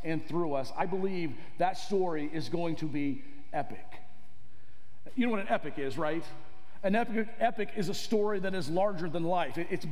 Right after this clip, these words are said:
big. It, it's important. It's beyond the ordinary. An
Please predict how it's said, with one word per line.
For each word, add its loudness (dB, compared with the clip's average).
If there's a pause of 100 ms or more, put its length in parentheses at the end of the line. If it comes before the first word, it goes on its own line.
(120)
big. 0 (500)
It, 0
it's 0
important. 0 (440)
It's 0
beyond 2
the 2
ordinary. 0 (840)
An 2